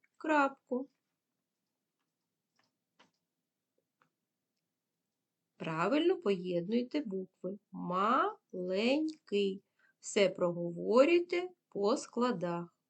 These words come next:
Отже, ми вже з вами з'ясували, що маленький пес — це Фунтик.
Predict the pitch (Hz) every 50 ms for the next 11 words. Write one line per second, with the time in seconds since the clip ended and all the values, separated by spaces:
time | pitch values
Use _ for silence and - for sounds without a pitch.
0 | _ _ _ _ _ _ _ _ _ _ _ _ _ _ _ _ _ _ _ _
1 | _ _ _ _ _ _ _ _ _ - - - _ _ _ 359 403 466 415 370
2 | 330 302 277 302 370 359 285 269 302 302 269 233 247 254 277 269 269 240 202 214
3 | 226 233 233 - - 220 196 180 185 180 165 160 165 - - - _ _ _ _
4 | _ _ _ _ - - - - - 277 285 254 190 165 - - - 202 196 180
5 | 202 214 233 226 202 196 190 - - - - - - 214 285 370 403 453 - -
6 | - _ - - 185 185 240 - - - 359 330 285 254 247 254 - 247 247 247
7 | _